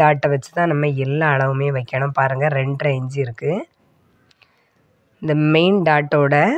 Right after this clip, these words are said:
அகலம் வந்து ரெண்டரை இன்ச்சு எடுத்திருக்கோம். பாருங்க, சூப்பரான மூணு பாயிண்ட்டும் நமக்கு கரெக்டாக தெரியுது.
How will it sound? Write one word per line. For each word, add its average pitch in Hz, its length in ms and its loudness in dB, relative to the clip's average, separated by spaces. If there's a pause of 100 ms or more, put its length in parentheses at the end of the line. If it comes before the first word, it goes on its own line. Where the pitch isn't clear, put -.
(720)
அகலம் 180 440 2
வந்து 139 260 0 (180)
ரெண்டரை 156 480 2
இன்ச்சு 147 200 -4 (120)
எடுத்திருக்கோம். 131 680 -4 (1000)
பாருங்க, 147 280 0 (120)
சூப்பரான 156 800 0 (240)
மூணு 170 280 -2 (180)
பாயிண்ட்டும் 143 680 -2
நமக்கு 135 300 -6 (160)
கரெக்டாக 143 500 -2
தெரியுது. 131 400 -4